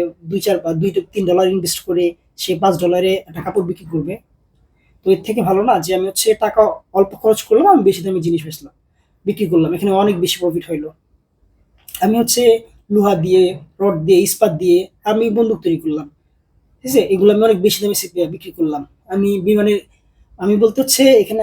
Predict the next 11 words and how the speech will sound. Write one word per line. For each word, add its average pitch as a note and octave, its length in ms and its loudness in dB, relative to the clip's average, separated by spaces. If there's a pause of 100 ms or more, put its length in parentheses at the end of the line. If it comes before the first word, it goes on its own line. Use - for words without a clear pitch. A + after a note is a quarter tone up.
(120)
আমি F#3 220 -4 (160)
হচ্ছে - 320 -4 (320)
ওইসব F3 320 -2 (580)
উন্নত F#3 320 -4
দেশগুলা, F3+ 440 0 (100)
বিশেষ D#3+ 200 -10
করে G3+ 220 4 (160)
ইউরোপীয় G#3 400 2
দেশ, F#3 280 2 (760)
এসব F3+ 200 -6 (120)
দেশগুলা, F#3 320 2